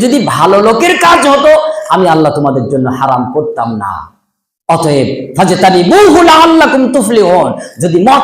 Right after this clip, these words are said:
থেকে দূরে থাকতে পারো, জুয়া থেকে দূরে থাকতে পারো, লটারি থেকে দূরে থাকতে পারো, প্রতিমা থেকে দূরে থাকতে পারো, তবে আল্লাহ রাব্বুল আলামিন তোমাদেরকে সফল কাম করে দেবেন। আশা করা যায় তোমরা সফলতা লাভ করবে। অতএব মসজিদে দান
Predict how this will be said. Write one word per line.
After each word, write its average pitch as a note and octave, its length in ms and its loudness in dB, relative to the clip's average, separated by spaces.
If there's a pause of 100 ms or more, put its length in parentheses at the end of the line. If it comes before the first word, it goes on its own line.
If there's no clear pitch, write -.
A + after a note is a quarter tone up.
(120)
থেকে G#3 180 -2
দূরে E3+ 320 0
থাকতে D3 260 -8
পারো, C#3 280 0
জুয়া C#4 340 2
থেকে G#3 200 -2
দূরে E3+ 220 -4
থাকতে D3 320 -10
পারো, C#3+ 240 -2
লটারি C4 440 2
থেকে B3+ 200 -2
দূরে G3 200 0
থাকতে F3 320 -6
পারো, D3 260 0 (320)
প্রতিমা F4 460 2
থেকে C4+ 180 -2
দূরে A3 240 0
থাকতে F#3+ 280 -4
পারো, D3+ 220 0 (120)
তবে D3+ 180 0
আল্লাহ D#3 300 0
রাব্বুল B2+ 360 -4
আলামিন B2 320 -4 (100)
তোমাদেরকে A2 420 -10
সফল - 400 -10
কাম - 240 -2 (120)
করে G2+ 180 -8
দেবেন। F#2 280 -8 (300)
আশা F3 340 0
করা C#3+ 180 0
যায় A#2 260 -2
তোমরা A2+ 280 -4
সফলতা G#2 520 -6
লাভ F#2 200 -4 (120)
করবে। D#2 280 -18 (2250)
অতএব B2+ 380 -2
মসজিদে C3 380 -2
দান D3+ 200 0